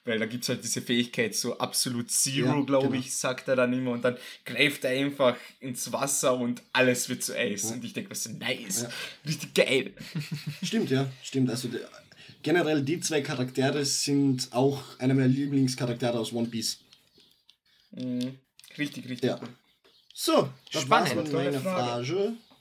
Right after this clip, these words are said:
Speaker 2: Schmanuel.
Speaker 1: Okay, ähm, wollt ihr wieder raten? Also eine Zahl
Speaker 2: Ja,
Speaker 1: auswählen, sag ich
Speaker 2: Phil ist
Speaker 1: so.
Speaker 2: dran.
Speaker 3: Ich will die Nummer sechs, bitte.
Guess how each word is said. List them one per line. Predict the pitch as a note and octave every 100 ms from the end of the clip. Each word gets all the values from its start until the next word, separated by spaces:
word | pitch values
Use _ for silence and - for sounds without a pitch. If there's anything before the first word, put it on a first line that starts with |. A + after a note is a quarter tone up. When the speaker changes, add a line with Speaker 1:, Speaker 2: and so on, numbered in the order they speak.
| _ -
Speaker 2:
Schmanuel. | - F3 F3 C3+ A2+ - _ _ - - _ - _ _ _ _ _ _ _ _ -
Speaker 1:
Okay, | C3+ C#3+ - D#3+ C#3 -
ähm, | B2+ B2+ B2 B2 B2 B2 B2 A#2+ A#2+ B2 _ _ _ _ _ _ _ -
wollt | C3+ C3
ihr | C3
wieder | C3+ B2
raten? | B2 - A#3+ - _ _ _ _ _ _ _ -
Also | B2+ C#3 B2+
eine | A#2+ A#2+ - -
Zahl | C3+
Speaker 2:
Ja, | F#3 A#2+
Speaker 1:
auswählen, | - A#2+ A#2+
sag | -
ich | -
Speaker 2:
Phil | F3+
ist | C3
Speaker 1:
so. | G#2+
Speaker 2:
dran. | G#2 - - _ _ _ _ - - _
Speaker 3:
Ich | A3+ B3 E3
will | G#3 G3+
die | F#3+
Nummer | G3 F3+
sechs, | D#3+ F#3+ -
bitte. | - - G#2